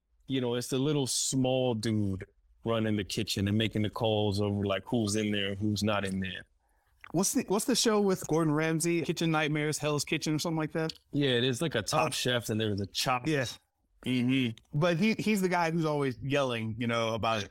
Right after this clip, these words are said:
Speaker 2: "You didn't season it, you know, how dare you do this to the, to the filet mignon? What you think
Speaker 1: Yeah.
Speaker 2: shrimp should be cared for in this way?"
Speaker 1: Those are creative,
Speaker 2: That's the
Speaker 1: the creative discussions, man.
Speaker 2: That's the tyrant run.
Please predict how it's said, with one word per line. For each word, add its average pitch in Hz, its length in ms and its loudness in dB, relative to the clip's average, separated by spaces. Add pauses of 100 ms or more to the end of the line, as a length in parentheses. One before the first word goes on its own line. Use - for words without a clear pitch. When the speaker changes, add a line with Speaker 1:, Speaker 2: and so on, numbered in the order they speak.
(100)
Speaker 2:
"You 131 100 0
didn't 131 220 0
season 156 460 0
it, 151 340 0
you 123 100 -2
know, 117 140 -2
how 127 220 0
dare 139 300 0
you 139 180 0
do 139 240 2
this 139 320 -2
to 156 140 -2
the, 123 360 0 (440)
to 151 100 0
the 131 100 0
filet 139 320 0
mignon? 139 640 0
What 143 140 -4 (100)
you 123 120 -4 (120)
think 147 220 2
Speaker 1:
Yeah. 117 220 2
Speaker 2:
shrimp 156 340 0
should 131 320 -2
be 135 80 2
cared 135 380 0
for 131 180 0
in 123 80 4
this 131 180 0
way?" 135 340 0 (120)
Speaker 1:
Those 104 160 2
are 110 60 2
creative, 117 340 2
Speaker 2:
That's 113 140 0
the 196 160 0
Speaker 1:
the 120 80 0
creative 131 360 0
discussions, 127 720 -2
man. 104 400 -2 (760)
Speaker 2:
That's 170 320 -2
the 139 140 -2
tyrant 127 600 0
run. 110 260 -2